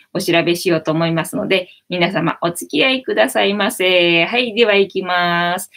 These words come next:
えー、猫の尻尾って何のためにあんの？えー、猫の尻尾は口ほどに物を言います。犬が尻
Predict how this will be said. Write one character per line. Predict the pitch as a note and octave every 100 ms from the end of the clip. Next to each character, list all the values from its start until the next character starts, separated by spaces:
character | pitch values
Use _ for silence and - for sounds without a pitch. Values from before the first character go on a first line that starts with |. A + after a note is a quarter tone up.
| - -
え | F#3 F3+
ー、 | G3+
猫 | D4+ A4+ G#4
の | F4+
尻 | F4 A#3 -
尾 | G#3 G3+
っ |
て | G3 E3+
何 | E3 A3+
の | A4 A#4
た | D#4
め | A3+ G3+
に | F#3
あ | F3 E3
ん | D#3
の？ | D#3 E3 A#3 - - - -
え | F3 F3+
ー、 |
猫 | A#3+ - G4+
の | A#3+
尻 | D4 G3+ -
尾 | F#3
は | F3 -
口 | E3+ G#3+
ほ | D#4 C#4+
ど | C#4+
に | C4
物 | A#3 F3 A#3+ C#4+
を | A#3+
言 | E3 D#3
い |
ま | D#3 D#3
す。 | - _ _ _
犬 | G3+ B3+ G4
が | A3 -
尻 | F3 F3